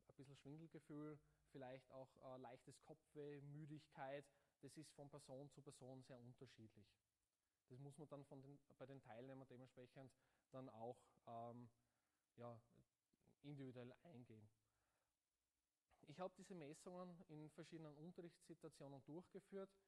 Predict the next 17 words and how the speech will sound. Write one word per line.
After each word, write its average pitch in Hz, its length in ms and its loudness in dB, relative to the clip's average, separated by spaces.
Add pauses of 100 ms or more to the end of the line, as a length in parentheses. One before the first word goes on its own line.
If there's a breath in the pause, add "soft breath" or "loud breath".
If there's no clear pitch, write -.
(260 loud breath)
und 156 280 2 (140)
das 147 160 -8
Bild - 380 2
hat 165 160 0
sich - 140 -8
wirklich 165 280 0
so 156 220 4
wiedergespiegelt. 170 800 2 (340 loud breath)
Ich 151 140 -6
habe 151 180 2
a-, 139 240 4
sehr 127 220 0
aktiv 160 360 2
probiert, 160 420 6 (380 loud breath)
zum 147 140 -4
Beispiel 156 300 2
diese, 147 480 4